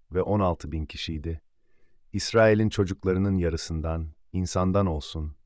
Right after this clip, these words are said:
hayvandan olsun, her elliden çekilmiş olsun birisini, Yahve'nin Moşe'ye buyurduğu gibi, Yahve'nin konutu görevini gerçekleştiren Levililere verdi." Ordu binlerinin başındaki subaylar,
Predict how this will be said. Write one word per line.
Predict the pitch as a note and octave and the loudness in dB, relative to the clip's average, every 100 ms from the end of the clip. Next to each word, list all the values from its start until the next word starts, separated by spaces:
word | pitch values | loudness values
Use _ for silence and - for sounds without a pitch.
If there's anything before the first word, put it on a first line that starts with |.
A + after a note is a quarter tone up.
| - | -20
hayvandan | - F2+ F2 F#2 F#2 G2+ | -6 -2 2 2 4 2
olsun, | F2 D#2 - D#2 - - - - | 2 -4 -8 -8 -10 -20 -20 -20
her | - G#2 A#2 | 4 6 6
elliden | F#2 F#2 F2+ F2 | 4 2 0 0
çekilmiş | - E2+ F2+ G2+ - | -2 -4 -2 -2 -2
olsun | E2 - D#2+ D#2 | -4 -4 -6 -4
birisini, | F2 E2+ D#2+ D#2 D#2 - - | -4 -4 -6 -4 -6 -10 -8
Yahve'nin | F#2 F#2+ - G#2 G#2 | 0 0 2 0 2
Moşe'ye | F#2+ G2 - G2 F#2 | 4 2 4 4 4
buyurduğu | F2 F2 D#2 F#2+ | 0 -2 -2 -2
gibi, | D#2 C#2+ D#2+ - _ _ - | -2 -6 -6 -8 _ _ 0
Yahve'nin | F#2 - G2 F#2+ | 0 2 0 -2
konutu | - F#2+ F#2 G#2+ | -2 -2 -2 0
görevini | F#2+ F2 E2 D#2+ | 2 2 0 -2
gerçekleştiren | E2+ E2 - - D#2+ - D#2+ E2 D#2 | -2 -2 -6 -6 -8 -6 -6 -4 -2
Levililere | E2 E2 D#2+ D#2+ D#2+ D#2+ | -4 -4 -4 -4 -4 -4
verdi." | - C2+ - - - _ _ _ - _ _ - - | -8 -10 -14 -16 -20 _ _ _ -20 _ _ -20 2
Ordu | G2+ G#2+ A2+ | 4 6 4
binlerinin | A2+ A2+ A2 A2+ A2+ | 6 6 6 6 4
başındaki | G2 - G2+ F#2+ F2 | 4 2 -2 -2 -4
subaylar, | - F#2+ F2+ E2 E2 E2 | -4 2 4 4 -2 -4